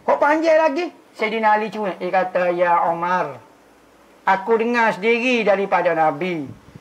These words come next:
Siapa dia yang cium Hajarul Aswad, maka Tuhan akan bangkit ke Hajarul Aswad ini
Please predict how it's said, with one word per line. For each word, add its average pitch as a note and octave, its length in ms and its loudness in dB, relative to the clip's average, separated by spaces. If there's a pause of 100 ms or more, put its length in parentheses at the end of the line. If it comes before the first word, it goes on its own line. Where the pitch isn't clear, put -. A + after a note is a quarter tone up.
Siapa E3 400 0
dia B3 400 2
yang A3 240 0
cium C4+ 400 0
Hajarul G#3+ 440 2
Aswad, G3 680 0
maka F#3+ 320 0
Tuhan F#3 320 2
akan F#3 240 0
bangkit F3 560 -4
ke F#3+ 80 2
Hajarul E3+ 480 0
Aswad F3 400 0
ini F3 320 -4